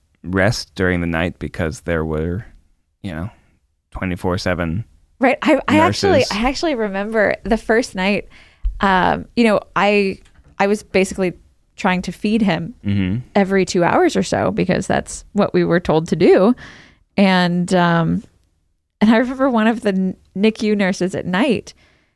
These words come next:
Speaker 2: comes up to me and, and she was like, "You know, I can feed him for you if you wanna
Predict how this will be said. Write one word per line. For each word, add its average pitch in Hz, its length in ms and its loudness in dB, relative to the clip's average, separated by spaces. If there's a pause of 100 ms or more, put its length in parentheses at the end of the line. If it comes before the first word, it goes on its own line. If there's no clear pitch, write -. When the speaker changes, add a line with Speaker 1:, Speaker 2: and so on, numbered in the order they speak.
(340)
Speaker 2:
comes 262 180 2
up 220 140 2
to 320 100 -8
me 285 160 0
and, 202 140 -6 (100)
and 202 180 0
she 233 220 -2
was 220 180 -6
like, 202 280 -2 (120)
"You 294 100 -2
know, 311 340 0 (760)
I 262 120 -2
can 440 200 -10
feed 247 340 -4
him 233 220 -2
for 180 220 -4
you 196 220 -2
if 202 180 -6
you 214 100 -4
wanna 190 380 -2